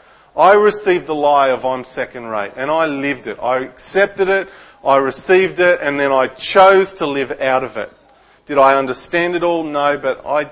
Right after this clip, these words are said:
I did. I ran with it. I, I,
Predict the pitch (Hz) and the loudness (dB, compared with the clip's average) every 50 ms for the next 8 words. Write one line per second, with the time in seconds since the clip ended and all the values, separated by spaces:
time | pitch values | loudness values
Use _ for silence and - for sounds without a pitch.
0 | - - 131 143 151 143 127 - 117 104 90 80 _ _ _ _ _ _ _ _ | -14 -12 -8 -8 -8 -8 -10 -14 -14 -14 -14 -16 _ _ _ _ _ _ _ _
1 | _ _ _ _ _ _ _ - - 147 143 135 127 135 147 170 180 185 190 202 | _ _ _ _ _ _ _ -2 2 2 2 4 4 2 2 2 2 0 0 0
2 | 208 208 - 220 226 214 - - - - _ _ _ _ _ _ - 135 143 147 | 0 2 2 2 2 2 -2 -10 -18 -20 _ _ _ _ _ _ 0 2 2 2
3 | 151 151 147 147 - _ - - 156 151 151 151 147 156 - | 2 -2 -6 -10 -14 _ -6 0 2 4 6 6 4 2 -4